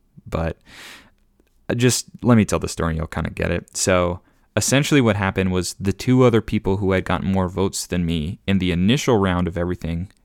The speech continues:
got more votes than me because they were well-liked and more popular kids in general. So how it worked was they both got to the final ballot, and so did I. But that being said,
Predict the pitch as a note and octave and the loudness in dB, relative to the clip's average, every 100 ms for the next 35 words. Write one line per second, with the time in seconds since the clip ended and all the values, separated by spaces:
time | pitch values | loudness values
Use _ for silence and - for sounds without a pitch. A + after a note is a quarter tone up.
0 | _ _ - G2+ F2+ F#2 A2+ A#2+ - F#2 | _ _ 0 2 2 4 4 2 0 0
1 | E2+ F2 - F#2 - F#2+ F2+ F#2 F2+ F#2 | 0 -4 0 -2 2 2 2 4 4 2
2 | F2 - _ F#2+ F#2+ F2+ F2+ F2 E2 - | 0 -10 _ -2 2 4 4 0 -4 -8
3 | - - _ _ - - - - _ F2+ | -18 -20 _ _ -20 -20 -20 -20 _ -2
4 | F2 E2 E2 G2+ F#2+ F#2+ - - F2 - | 0 0 -4 -4 0 0 0 -4 -4 -2
5 | F2 E2+ E2 - - F#2+ E2+ - - - | 0 0 -2 -2 2 2 2 -6 -8 -2
6 | F2+ E2 G2+ F#2+ G1+ - - - F#2+ F2 | 0 2 2 2 -2 -8 -4 2 4 4
7 | E2+ E2+ - _ _ _ _ _ - G#2 | 2 -2 -6 _ _ _ _ _ -2 2
8 | F#2 F#2 B2 C#3+ F#2 F#2 F2 F2 - G2 | 2 4 2 2 0 2 2 0 -4 -2
9 | F2+ F2 F#2 G2 - F2+ F#2 F#2 - F2+ | 2 2 2 0 0 -4 -2 -6 -2 -2
10 | F2 F#2 A2 G2 - F2+ - F2 F2+ F2 | 0 0 0 -2 -4 -4 -2 -2 -2 -2
11 | - - - - _ G#2 E2+ - - F#2+ | -4 -8 -12 -18 _ 0 0 -4 -6 0
12 | G#2 - G#2+ G2 - C#3 C#3+ A2+ A#2 | 0 2 2 2 -2 0 0 0 -2